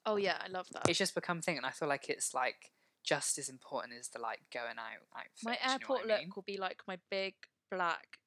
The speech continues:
Speaker 1: baggy joggers, a black crop top, big trainers, cap and sunglasses. I go full Kim K, even though I look like the most budget version of Kim K you will ever see at an airport.
Speaker 2: I think it's iconic.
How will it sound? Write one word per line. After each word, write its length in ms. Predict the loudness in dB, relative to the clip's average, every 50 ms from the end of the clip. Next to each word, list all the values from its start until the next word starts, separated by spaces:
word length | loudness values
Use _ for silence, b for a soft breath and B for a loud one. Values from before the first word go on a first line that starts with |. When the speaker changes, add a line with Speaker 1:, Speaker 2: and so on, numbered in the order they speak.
| _ _ _ _ _ _ -6
Speaker 1:
baggy 560 | -4 -4 -4 -6 -8 -12 -10 -10 -12 -14 _ _ _ _ _ -8
joggers, 640 | -6 -6 -6 -6 -6 -8 -6 -6 -6 -8 -10 -12 _ _ _ _ _ _ -8
a 40 | -6 0
black 240 | 2 2 2 2 0
crop 280 | -2 -2 -2 -2 _ -4
top, 340 | 0 0 0 0 -2 -6 -12 _ _ _ _ _ 0
big 220 | 0 0 0 0
trainers, 880 | -4 -2 0 0 0 0 -2 -2 -2 -2 -4 -4 -6 -8 -6 -6 -8 -10 _ _ _ _ _ _ _ _ _ _ -2
cap 340 | 6 8 10 10 10 8 6
and 140 | 2 0 2
sunglasses. 600 | 2 2 2 2 4 6 6 6 4 2 -2 2 4
I 100 | 2 4
go 140 | 4 2 0
full 260 | 0 -2 -2 -2 -2
Kim 240 | -2 -4 -8 -8 -8
K, 240 | -2 0 2 2 2
even 340 | 0 -2 -6 -6 -6 -6 -6
though 200 | -6 -6 -4 -4 -6
I 60 | -4
look 180 | -4 -6 -6 -4 -4
like 360 | -2 -2 -2 -4 -8 -12 -20 _ _ _ _ _ _ _ -6
the 100 | -4 -4
most 360 | 0 0 0 0 0 -2 -2 0
budget 340 | 0 0 0 0 -6 -6 -4
version 320 | -4 -4 -4 -6 -10 -10
of 100 | -12 -10
Kim 200 | -10 -10 -10 -8
K 180 | -6 -6 -6 -8
you 240 | -8 -10 -14 -12
will 160 | -10 -10 -10 _ -6
ever 240 | -6 -6 -6 -8 -10
see 180 | -10 -8 -6 -6
at 100 | -6 -6
an 80 | -6 -6
airport. 460 | -8 -8 -10 -12 -12 -12 -12 -12 -14 -16
Speaker 2:
I 40 | -20 -20
think 160 | -20 -20 -18 -18
it's 140 | -20 -16 -16
iconic. 680 | -16 -16 -16 -16 -16 -16 -16 -20 -20 -20 _ -20 -20